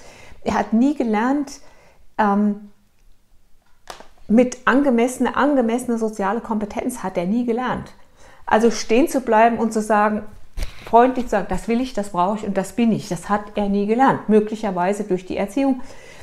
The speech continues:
von Eltern, die es auch nicht besser wussten. Die andere Frage, die man auch nicht vergessen darf in diesem Fall ist, ist er eventuell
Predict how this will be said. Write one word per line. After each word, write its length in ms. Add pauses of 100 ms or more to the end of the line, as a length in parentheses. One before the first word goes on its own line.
(320)
von 280
Eltern, 520
die 260
es 280
auch 260
nicht 300
besser 440
wussten. 440
Die 160
andere 320
Frage, 420
die 140
man 80
auch 100
nicht 220
vergessen 480
darf 280
in 140
diesem 280
Fall 240
ist, 280 (480)
ist 320
er 220
eventuell 720